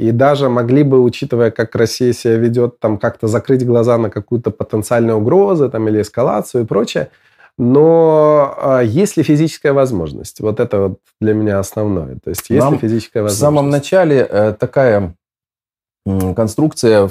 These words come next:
Speaker 2: в пропагандистском поле, э, ходила, что щас европейцы отдадут все оружие Украине, там его уничтожат, Европа будет без оружия, и Путин пойдет в Европу. То есть, вот
Speaker 1: Вот.
Speaker 2: такой
Speaker 1: Ну,
Speaker 2: вот.
Speaker 1: не знаю. То есть пока речь далеко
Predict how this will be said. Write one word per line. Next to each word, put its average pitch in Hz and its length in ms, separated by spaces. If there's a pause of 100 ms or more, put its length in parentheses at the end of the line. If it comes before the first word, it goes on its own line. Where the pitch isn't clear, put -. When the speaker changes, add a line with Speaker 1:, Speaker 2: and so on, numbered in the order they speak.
Speaker 2:
в 90 260
пропагандистском 95 880
поле, 170 300
э, 82 920
ходила, 90 380
что 101 400 (320)
щас 127 200
европейцы 123 600
отдадут 101 540
все - 280
оружие 98 320
Украине, 127 520
там 113 220
его 101 220
уничтожат, 98 720
Европа 113 340
будет 101 200
без 95 200
оружия, 135 320
и 165 180
Путин 135 440
пойдет 101 400
в 92 40
Европу. 95 540
То 73 80
есть, 62 140
вот 90 200
Speaker 1:
Вот. 101 80
Speaker 2:
такой 185 360
Speaker 1:
Ну, 139 500
Speaker 2:
вот. 135 260
Speaker 1:
не 127 200
знаю. 107 360
То 127 80
есть - 200
пока 135 420
речь 139 300
далеко 143 500